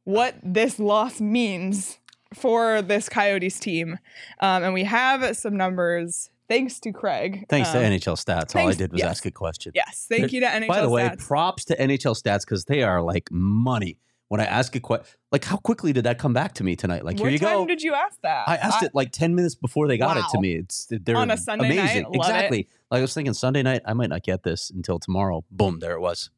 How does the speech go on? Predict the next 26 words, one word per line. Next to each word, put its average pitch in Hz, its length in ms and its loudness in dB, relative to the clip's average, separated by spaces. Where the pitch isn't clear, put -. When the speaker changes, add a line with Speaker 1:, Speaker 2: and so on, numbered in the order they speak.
Speaker 1:
Love 302 140 4
it. 269 160 0
So 208 260 0
let's 247 300 -2
take 254 280 0
a 220 80 2
look 220 320 0
Speaker 2:
<laughs> - 240 -4
Speaker 1:
at 214 220 2
the 233 60 0
stats. 208 560 2
<laughs> - 40 0
Oh 285 80 2
my 294 160 2
God, 277 200 2
he's 330 340 2
in 359 60 2
a 302 100 2
bad 262 280 2
mood 240 280 2
today. 190 340 0
Oh 415 420 2
my 208 220 2
goodness. 214 600 0
Um, 214 380 2
okay, 214 320 0